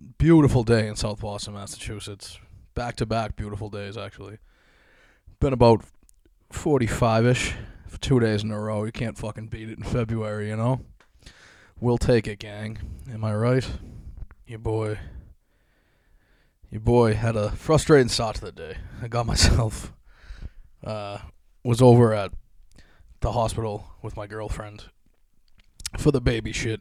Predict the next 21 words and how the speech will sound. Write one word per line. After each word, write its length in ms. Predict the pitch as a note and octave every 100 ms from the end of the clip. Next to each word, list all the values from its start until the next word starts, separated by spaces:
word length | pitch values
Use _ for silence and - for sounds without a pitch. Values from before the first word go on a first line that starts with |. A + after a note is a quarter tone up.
| - -
and, 300 | A2+ G#2+ G#2
uh, 360 | G2 G2 F#2 - - _ -
I 80 | A#2+
can't 200 | - C3
go 160 | A#2 B2
in 80 | C3
the 80 |
bitch. 380 | F#2+ G#2 - - - _ _ _ _ -
All 100 | G#2
the 140 | G#2+ -
stupid 320 | - A2+ G#2
covid 320 | A#2+ A#2+ G2+
rules, 380 | F#2 F#2 F#2+ A2
which 120 | G#2+
is 340 | G#2+ G2+ - - _ - _ _ _ _ _ -
infuriating 560 | A#2 - C3+ A#2 A2+ G#2+
in 60 |
its 100 | G#2
own 160 | A2+ G#2
right, 220 | F#2 F2+
but 160 | G#2+